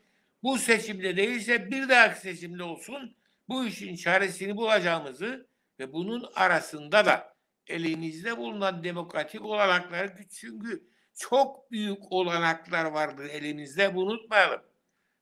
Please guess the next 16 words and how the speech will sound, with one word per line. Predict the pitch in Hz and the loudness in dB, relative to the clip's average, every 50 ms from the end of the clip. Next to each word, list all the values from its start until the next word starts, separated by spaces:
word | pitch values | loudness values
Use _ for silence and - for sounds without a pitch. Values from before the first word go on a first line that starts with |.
| _ | _
Türkiye'nin | - 175 185 180 175 185 233 269 269 269 277 269 262 262 | -8 -6 -6 -6 -6 -2 0 2 2 2 0 0 4 4
de | 254 | 6
elinde | 240 226 220 208 202 196 190 185 170 | 6 4 2 -2 -4 -4 -4 -6 -6
büyük | 175 175 160 156 156 - - 170 175 180 165 _ _ _ _ _ _ - - - | -6 -6 -8 -8 -10 -12 -20 -20 -20 -20 -20 _ _ _ _ _ _ -20 -20 -12
olanaklar | - 151 151 151 151 131 135 139 139 - - 147 135 | -8 -6 -4 -4 -4 -4 -4 -4 -6 -6 -6 -6 -6
vardır | 127 127 127 117 107 110 110 104 - _ _ _ _ _ _ _ | -4 -4 -6 -6 -6 -10 -12 -14 -16 _ _ _ _ _ _ _
seçmeni | - - 180 165 170 - - 151 156 180 202 196 | -10 -6 -6 -6 -6 -8 -10 -6 -4 -2 0 0
bakımından. | 190 170 - 156 156 143 131 139 127 104 - _ _ _ _ _ _ _ - | 0 -2 -4 -8 -10 -8 -8 -8 -8 -8 -10 _ _ _ _ _ _ _ -4
Orada | - 196 202 202 190 208 254 254 | 0 2 2 2 2 0 0 2
da | 247 254 226 | 2 2 2
seçmenin | 180 - - 185 185 165 - - - 185 175 175 | 0 -2 -6 -6 -6 -8 -10 -14 -14 -12 -10 -8
aklı | 175 170 165 - - 175 | -8 -8 -8 -10 -12 -14
başına | 165 156 135 - 151 151 | -12 -12 -12 -10 -8 -8
gelirse | 143 139 160 214 233 - 240 254 247 240 - - - _ _ _ _ _ _ _ _ - | -6 -4 -6 -6 -4 0 2 4 4 4 2 -2 -12 _ _ _ _ _ _ _ _ -8
birçok | 165 233 277 302 302 262 208 - - - 214 185 - - | -4 0 2 2 0 0 -4 -8 -8 -8 -8 -8 -8 -10
sorundan | - - 190 190 185 185 185 190 208 233 254 262 277 247 - | -10 -6 -4 -2 -2 -2 -4 -2 -2 -2 -2 -2 -4 -8 -16